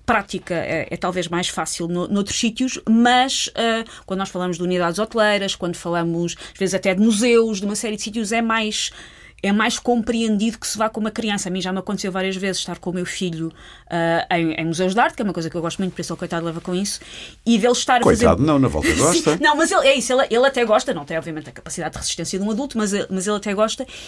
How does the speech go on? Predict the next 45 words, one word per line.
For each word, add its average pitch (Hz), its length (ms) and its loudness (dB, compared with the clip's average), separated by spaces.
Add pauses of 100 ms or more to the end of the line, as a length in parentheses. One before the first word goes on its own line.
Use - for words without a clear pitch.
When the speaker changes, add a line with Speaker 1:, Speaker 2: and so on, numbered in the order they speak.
Speaker 1:
e 226 80 2
do 254 120 4
meu 254 140 2
filho 262 260 0
ser 247 360 0
várias 240 360 0
vezes 233 200 0
mandado 233 340 0
calar. 185 340 0
E 202 80 0
não 233 120 2
estou 285 160 -2
a - 20 -6
falar 262 160 2
de 254 80 2
uma 262 60 0
criança 254 240 -2
que - 60 -14
está 247 100 -4
a 240 40 -2
chorar. 190 340 -6
Estou - 280 -20
a - 60 -16
falar 180 100 0
de 185 60 -2
uma 190 80 -2
criança 214 260 -2
que - 60 -6
está 220 100 0
a 196 60 -2
conversar 180 300 -6
com 185 80 -10
os - 80 -10
pais 165 180 -6
e - 20 -8
dizer 156 140 -8
o - 20 -16
que 160 60 -10
é 160 40 -10
que - 40 -16
está 147 120 -10
no 190 80 -6
quadro, 262 560 0 (320)
e 202 80 0
dele, 247 200 4